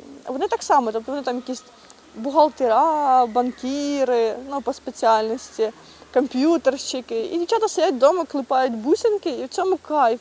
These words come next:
просто. Ну, от від того, що ти щось створюєш, і, ну, саме задоволення створювати і бачити те, що ти робиш,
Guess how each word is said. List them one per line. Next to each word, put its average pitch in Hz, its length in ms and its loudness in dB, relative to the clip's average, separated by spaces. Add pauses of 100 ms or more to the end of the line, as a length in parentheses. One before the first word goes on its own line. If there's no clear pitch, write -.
(140)
просто. 220 380 -6
Ну, 240 140 -4
от 220 160 -10
від 233 80 -16
того, 339 160 0
що 311 100 -10
ти 302 100 -8
щось 294 160 -10
створюєш, 403 580 0
і, 262 160 -6 (500)
ну, 330 120 -8
саме 339 240 -2
задоволення 302 560 0
створювати 294 520 -4
і - 20 -8
бачити 262 440 -2
те, 226 140 -6
що - 160 -14
ти 233 80 -2
робиш, 294 400 -2